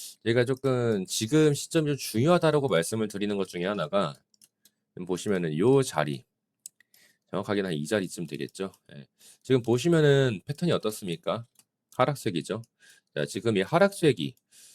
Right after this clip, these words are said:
누가 봐도 이렇게 정직하게 이 차트를 만들어낼 수가 있나 싶을 정도로 너무나도 정직하게 만들어져 있는 하락세기. 자,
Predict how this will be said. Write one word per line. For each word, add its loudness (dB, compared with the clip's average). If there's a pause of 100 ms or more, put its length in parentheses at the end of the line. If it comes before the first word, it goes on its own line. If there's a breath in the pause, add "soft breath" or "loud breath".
(180 loud breath)
누가 4
봐도 6
이렇게 2
정직하게 2
이 0
차트를 -2
만들어낼 -2
수가 -6
있나 4
싶을 0
정도로 2
너무나도 2
정직하게 -4
만들어져 -4
있는 -4
하락세기. -4
자, -4